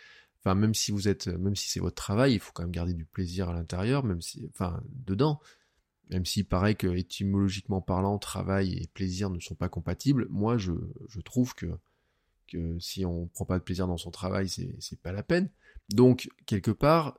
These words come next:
euh, si vous avez l'occasion de choisir l'idée que vous pouvez développer, euh, profitez-en. Sauf si vous êtes dans un travail par commande, où là, c'est un petit peu différent. Euh, mais là, je me, je me situe pas dans, trop dans ce cas-là.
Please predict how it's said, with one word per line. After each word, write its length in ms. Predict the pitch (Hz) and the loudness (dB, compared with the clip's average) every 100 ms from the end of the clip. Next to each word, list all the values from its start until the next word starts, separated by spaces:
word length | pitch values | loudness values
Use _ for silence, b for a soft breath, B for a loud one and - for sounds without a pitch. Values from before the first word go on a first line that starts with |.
| 98 | -2
euh, 320 | 95 92 90 | 0 0 0
si 200 | - 110 | 0 0
vous 160 | 107 | 4
avez 220 | 107 98 113 | 4 6 8
l'occasion 500 | 143 147 139 123 127 | 8 8 6 8 4
de 80 | |
choisir 380 | 101 107 101 113 | 4 2 2 4
l'idée 260 | 107 110 120 | 4 6 4
que 60 | |
vous 60 | 104 | 4
pouvez 240 | - 98 | 0 0
développer, 480 | 87 87 101 151 151 | 2 0 2 4 4
euh, 120 | 101 90 127 - | 4 0 -6 -12
profitez-en. 760 | - 175 - - 127 139 113 b b b b | -12 -10 -6 2 4 6 2 b b b b
Sauf 220 | - 101 | -2 0
si 120 | 107 | 2
vous 120 | 104 | 4
êtes 80 | 107 | 4
dans 160 | 101 95 | 4 2
un 40 | |
travail 280 | - 104 101 | 0 -2 -2
par 200 | 95 - | -4 -4
commande, 380 | 110 110 117 101 | -2 2 0 0
où 100 | 95 | 0
là, 140 | 98 | -2
c'est 160 | - 87 | -2 -6
un 60 | |
petit 160 | 85 - | -8 -6
peu 120 | 92 | -6
différent. 540 | 80 - 92 117 143 B B B B _ | -6 -6 0 2 0 B B B B _
Euh, 440 | 92 95 87 85 85 | 0 2 2 0 0
mais 200 | 92 98 | 2 4
là, 140 | 123 143 | 6 4
je 100 | 120 | 4
me, 100 | 98 | 0
je 160 | - - | -2 -8
me 220 | 95 95 | -6 -6
situe 280 | - - - | -6 -12 -2
pas 160 | 120 | 2
dans, 140 | 113 90 | 2 0
trop 320 | - 123 120 | 2 4 6
dans 140 | 95 | 4
ce 160 | 92 101 | -4 -4
cas-là. 340 | - 85 - | -4 -4 -6